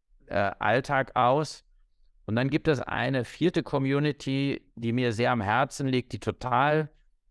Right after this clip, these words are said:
äh, unbesprochen ist, das sind die Eltern. Und die Eltern spielen eine riesige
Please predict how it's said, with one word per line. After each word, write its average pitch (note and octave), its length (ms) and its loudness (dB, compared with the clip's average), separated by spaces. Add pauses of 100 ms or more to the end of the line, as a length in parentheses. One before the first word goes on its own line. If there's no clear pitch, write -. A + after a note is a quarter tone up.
äh, A2+ 460 0 (360)
unbesprochen C3+ 760 0
ist, - 340 -4
das G#2 100 -2
sind G#2+ 160 -2
die F#2+ 80 -2
Eltern. A2+ 380 -2 (840)
Und G#2+ 120 -2
die A2 80 0
Eltern D3+ 380 0
spielen C3 220 -2
eine B2 260 -2
riesige D#3 500 -2